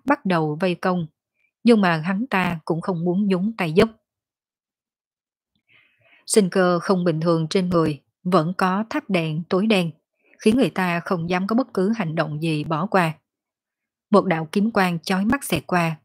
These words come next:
một cái đầu bay lên cao. Một vị tu sĩ Huyền Vũ Tông cụt tay chân như cũ, điên cuồng tấn công không ngừng, cuối cùng ngừng lại, ngã xuống đất, không còn động tĩnh. "Phải chém vào đầu!"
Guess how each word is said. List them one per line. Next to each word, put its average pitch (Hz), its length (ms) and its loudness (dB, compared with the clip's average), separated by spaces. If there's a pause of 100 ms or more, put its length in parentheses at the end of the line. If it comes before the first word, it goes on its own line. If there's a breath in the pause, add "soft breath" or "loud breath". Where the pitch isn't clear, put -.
(160)
một 185 140 4
cái 233 160 0
đầu 165 260 2
bay 175 180 -2
lên 175 240 0
cao. 175 260 2 (720)
Một 180 140 2
vị 165 160 2
tu 196 200 2
sĩ 175 300 0
Huyền 180 260 -2
Vũ 202 160 -2
Tông 180 320 -4
cụt - 240 -4
tay 175 160 -2
chân 170 400 0
như 175 220 2
cũ, 175 380 0 (160)
điên 220 220 4
cuồng 160 360 0
tấn 190 260 -2
công 175 220 -2
không 170 200 -4
ngừng, 156 200 0 (480)
cuối 214 240 6
cùng 160 260 0
ngừng 160 180 -2
lại, 147 420 -4
ngã 180 260 -2
xuống 202 200 0
đất, 285 160 2 (280)
không 180 340 0
còn 147 320 -4
động 156 200 -4
tĩnh. 165 240 -2 (1300)
"Phải 185 240 4
chém 233 200 8 (100)
vào 165 160 6
đầu!" 170 460 4